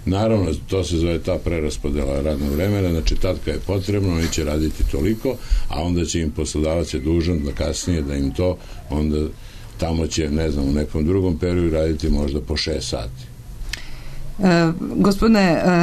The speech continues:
Speaker 2: Radoviću, naravno, nadovezat ćete se, ali evo, čeka već dugo naš redovni slušalac, gospodin Miloš iz okoline Novog Sada. Možete i njemu odgovoriti i nastaviti, jel,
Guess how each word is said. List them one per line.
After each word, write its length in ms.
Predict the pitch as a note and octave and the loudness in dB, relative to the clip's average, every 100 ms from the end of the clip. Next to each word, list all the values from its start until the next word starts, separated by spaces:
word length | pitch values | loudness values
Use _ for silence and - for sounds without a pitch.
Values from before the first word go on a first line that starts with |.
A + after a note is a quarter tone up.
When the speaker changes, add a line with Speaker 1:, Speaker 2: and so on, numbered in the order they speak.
| E3+ E3+ F3 - - | 6 6 6 4 4
Speaker 2:
Radoviću, 680 | F#3+ G#3+ G3 E3+ D3+ E3 D3+ | 4 4 4 2 4 4 6
naravno, 560 | E3+ F#3 G3 F3+ D#3+ B2+ | 6 6 6 6 6 6
nadovezat 680 | D#3 C#3+ D3 D#3 G3 A3+ | 4 4 4 6 6 4
ćete 300 | - A3 G3 | 4 2 4
se, 300 | F3+ - F3 C3 | 2 4 2 4
ali 320 | E3+ F#3 F3 | 2 4 6
evo, 240 | F3+ F3+ D#3+ | 6 4 4
čeka 380 | - F3+ F3+ | 4 4 4
već 180 | D3+ D3+ | 4 6
dugo 340 | C#3+ E3 D3+ D#3 | 6 6 6 6
naš 280 | D#3+ D3+ - | 6 4 2
redovni 480 | D#3 F3 E3 D#3 | 4 4 6 6
slušalac, 520 | B2 D#3+ D3+ - D3+ B2 | 4 4 4 4 4 4
gospodin 480 | C3+ - D#3+ D3+ | 0 4 6 8
Miloš 360 | D3 E3 D#3 - | 8 8 6 4
iz 140 | C3 | 2
okoline 460 | C3+ C3 D3+ D#3+ D3 | 2 4 6 6 8
Novog 320 | D3 D3 B2 | 6 6 2
Sada. 400 | - F3+ E3 C#3 - - - - - | 2 2 4 2 0 -10 -10 -6 0
Možete 400 | D3+ C#3+ D3 D3+ | 2 4 4 6
i 40 | |
njemu 260 | D#3 E3+ E3+ | 6 6 4
odgovoriti 680 | C#3+ D3+ C#3+ D#3 E3+ D#3 | 4 4 4 4 4 4
i 60 | D#3+ | 6
nastaviti, 680 | C#3+ C3 - D#3 C#3+ - C3+ | 6 4 2 4 4 4 4
jel, 240 | C3 C#3+ | 6 4